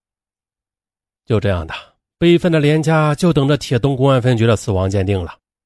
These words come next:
一旦确定连丽丽死于他杀，显然就该拘捕尚尔基，继续调查。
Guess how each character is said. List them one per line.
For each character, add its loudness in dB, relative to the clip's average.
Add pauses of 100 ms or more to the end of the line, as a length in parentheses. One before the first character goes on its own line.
一 0
旦 0
确 -2
定 0
连 2
丽 2
丽 0
死 -2
于 0
他 -8
杀， -4 (200)
显 -4
然 -4
就 2
该 -2
拘 -4
捕 -4
尚 -2
尔 -2
基， -4 (160)
继 0
续 2
调 4
查。 -4